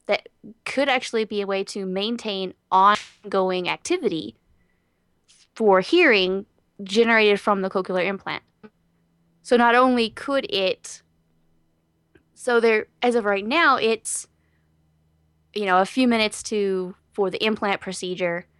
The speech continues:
and possibly this, as of right now, is starting to trigger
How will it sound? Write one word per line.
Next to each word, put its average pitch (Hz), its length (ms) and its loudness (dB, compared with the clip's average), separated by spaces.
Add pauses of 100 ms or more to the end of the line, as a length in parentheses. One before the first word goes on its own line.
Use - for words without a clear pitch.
(460)
and 202 180 -2
possibly 208 560 0
this, 190 380 -8 (180)
as 196 120 -10
of 196 80 -10
right 196 160 -6
now, 247 140 2
is 220 80 0
starting 220 220 -4
to - 160 -12
trigger 220 720 -2